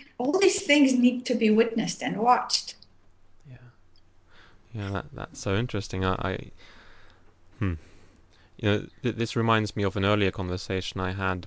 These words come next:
Speaker 2: with a guy called Gregory Kramer, who, who's devised a, a method called insight dialogue, and we, we sort of stumbled in, into this same domain where it sort of,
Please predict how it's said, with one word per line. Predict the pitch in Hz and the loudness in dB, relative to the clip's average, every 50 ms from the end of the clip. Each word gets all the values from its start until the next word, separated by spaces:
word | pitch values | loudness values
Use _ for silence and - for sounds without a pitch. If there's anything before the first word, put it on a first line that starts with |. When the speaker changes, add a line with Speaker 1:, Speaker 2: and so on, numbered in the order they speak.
| - - | -6 -4
Speaker 2:
with | 98 95 92 87 92 - - - - - _ - - - - - - - - _ _ - - - - | -2 0 -2 -2 -4 -10 -20 -20 -20 -20 _ -20 -20 -20 -20 -20 -20 -20 -20 _ _ -18 -18 -14 -12
a | 113 104 | -8 -4
guy | 101 104 101 98 | -2 0 0 0
called | - - 101 98 | -2 -2 -4 -2
Gregory | 92 104 110 104 104 104 101 | 0 0 0 0 0 0 -2
Kramer, | - - - 117 127 135 131 107 98 | -2 -2 -2 0 0 0 0 -2 -2
who, | 101 104 - 120 | -2 -4 -6 -6
who's | 117 110 104 95 - - - - - - - - 101 101 92 90 90 | -4 -4 -4 -4 -4 -6 -8 -8 -10 -14 -16 -16 -16 -16 -16 -16 -10
devised | 101 110 98 98 98 98 98 95 92 95 - - | -8 -4 -2 0 0 0 0 -2 -4 -6 -4 -4
a, | 98 95 - | -4 -4 -4
a | - | -4
method | 98 98 98 - - 98 - - | -4 -4 -4 -4 -6 -8 -8 -6
called | - 95 95 87 | -6 -6 -6 -4
insight | 101 101 95 - - - 95 - - - | -4 -6 -6 -6 -4 -4 -6 -6 -6 -6
dialogue, | - 101 101 104 104 98 95 92 90 90 - | -6 -4 -2 -2 -2 -2 -2 -2 -4 -4 -6
and | 95 95 92 | -6 -4 -2
we, | 98 98 95 95 95 - - - - - - - - | -2 0 -2 -2 -4 -8 -14 -20 -20 -20 -18 -10 -8
we | 120 | -6
sort | 117 - 127 113 104 | -2 2 2 2 2
of | 98 101 | 2 0
stumbled | - - - 110 107 107 104 101 101 95 | -2 0 0 2 2 2 0 -2 0 0
in, | 98 95 95 95 95 95 - - - - - - - | 0 0 0 -2 -4 -6 -8 -12 -20 -20 -18 -8 -4
into | 110 110 107 - 110 | -2 -2 -2 -2 -2
this | 98 95 92 - - - - - - - - - - - - - | 0 0 0 0 -2 -6 -6 -6 -8 -8 -10 -12 -18 -20 -18 -14
same | - - - - 101 95 95 92 92 90 90 92 85 92 | -12 -8 -4 -2 0 0 0 0 -2 -4 -6 -8 -10 -10
domain | 101 - 92 95 101 104 101 98 92 90 90 | -6 -4 -2 0 0 2 2 0 0 -2 -2
where | 90 92 92 | -2 -2 -2
it | 90 - - | -2 -4 -6
sort | - - - 98 92 | -8 -6 -4 -2 -2
of, | 92 90 90 - - - | -2 -4 -6 -10 -18 -20